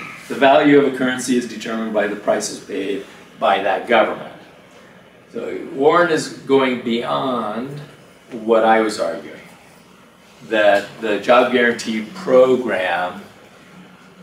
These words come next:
sets the value of currency equal to the wage, the hour of labor you get for, let's say, fifteen dollars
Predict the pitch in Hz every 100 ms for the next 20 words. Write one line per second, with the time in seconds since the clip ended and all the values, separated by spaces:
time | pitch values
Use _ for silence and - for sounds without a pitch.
0 | - - - - - 139 131 117 117 117
1 | 113 104 123 117 117 110 107 147 143 127
2 | 117 - 107 101 101 104 98 87 101 117
3 | - 101 98 107 113 117 113 107 - 101
4 | 101 101 98 98 98 98 110 90 - -
5 | - - - - 92 92 90 - - -
6 | - - - - 110 107 101 110 104 -
7 | - - - -